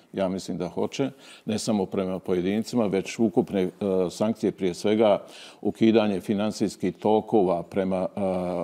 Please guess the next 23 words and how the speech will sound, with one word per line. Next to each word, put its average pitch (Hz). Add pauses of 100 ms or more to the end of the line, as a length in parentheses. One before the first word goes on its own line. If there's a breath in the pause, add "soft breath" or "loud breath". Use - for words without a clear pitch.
o-, 92
onim, 101
e, 98 (380)
sredinama 101
koje 90
koče 113 (140)
Bosnu 104
i 92
Hercegovinu, 98
koje 95
urušavaju 113
Bosnu 104
i 92
Hercegovinu 104 (480 loud breath)
i 101 (100)
te 110
sankcije 104 (160)
mogu 101
biti 92
i, 87
i, 98 (120)
izuzetno 95
djelotvorne. -